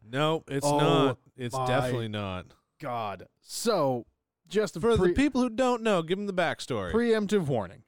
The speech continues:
Speaker 2: Um, this is involving the Hong Kong and China issue, which fucking go Hong Kong. Like, free
Speaker 1: Mm-hmm.
Speaker 2: Hong Kong.
Speaker 1: Hundred percent.
Speaker 2: Google that shit.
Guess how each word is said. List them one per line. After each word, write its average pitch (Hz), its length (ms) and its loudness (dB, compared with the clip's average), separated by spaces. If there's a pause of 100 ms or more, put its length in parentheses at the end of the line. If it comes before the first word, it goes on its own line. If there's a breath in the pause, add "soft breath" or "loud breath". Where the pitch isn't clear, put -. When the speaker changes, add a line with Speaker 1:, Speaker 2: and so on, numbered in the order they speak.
(120)
Speaker 2:
Um, 135 500 0
this 165 200 0
is 202 80 -10
involving 170 420 0
the 139 80 0
Hong 143 300 0
Kong 127 420 0
and 113 500 -4
China 127 380 -6
issue, 90 420 -12
which 107 340 -6 (500 soft breath)
fucking 160 380 -2 (420)
go 196 200 2
Hong 131 240 -2
Kong. 90 280 -8
Like, 107 260 -10 (220)
free 208 240 2
Speaker 1:
Mm-hmm. 170 100 4
Speaker 2:
Hong 143 160 0
Kong. 127 400 -2 (120)
Speaker 1:
Hundred 160 160 0
percent. 196 180 4
Speaker 2:
Google 175 140 4
that 151 160 2
shit. 139 320 -2